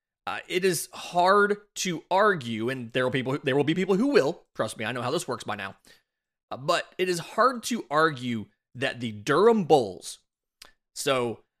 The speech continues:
triple A affiliate of the Tampa Bay Rays, and one of the, I guess, greatest legacies in minor league baseball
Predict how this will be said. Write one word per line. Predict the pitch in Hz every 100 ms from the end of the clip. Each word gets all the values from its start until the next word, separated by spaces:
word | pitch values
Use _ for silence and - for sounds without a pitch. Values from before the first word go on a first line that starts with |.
| _
triple | - 170 185
A |
affiliate | 175 180 165 156 -
of | 143 147
the | 147
Tampa | 147 147 139
Bay | 131 135
Rays, | 135 104 104 110 -
and | 143 139 135
one | 135 117 110 110 151 180 202 196
of | 147 147 123 120
the, | 139 135 135 117 _ _ _ _ _ _ 131
I |
guess, | 131 135 -
greatest | 113 110 110 131 170 202 - - -
legacies | 120 131 143 165 - 165 156
in | 143 135
minor | 123 117 123
league | 131 131 120
baseball | 117 120 117 123 120 113 -